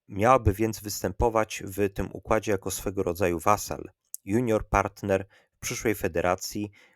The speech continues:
którą wymarzył sobie Józef Piłsudski. Polska zobowiązała się z kolei do wspierania formowania armii ukraińskiej i pomocy w wyparciu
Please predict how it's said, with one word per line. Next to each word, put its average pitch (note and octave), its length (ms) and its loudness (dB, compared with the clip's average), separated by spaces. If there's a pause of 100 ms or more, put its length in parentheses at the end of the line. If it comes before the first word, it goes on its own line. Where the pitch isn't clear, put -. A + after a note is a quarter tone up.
którą B2+ 320 2
wymarzył F2+ 460 -4
sobie E2+ 460 -4
Józef D#2 520 -8 (160)
Piłsudski. - 640 -10 (440)
Polska B2 360 2
zobowiązała F#2+ 640 -2
się F2 320 -8 (140)
z - 140 -12
kolei F2 500 -2 (360)
do G#2 120 2
wspierania G2 540 0
formowania F#2 640 -4
armii F2 320 -6
ukraińskiej A#2+ 720 -4 (580)
i C3+ 100 0
pomocy G#2 520 2
w F2+ 60 -8
wyparciu G2 580 2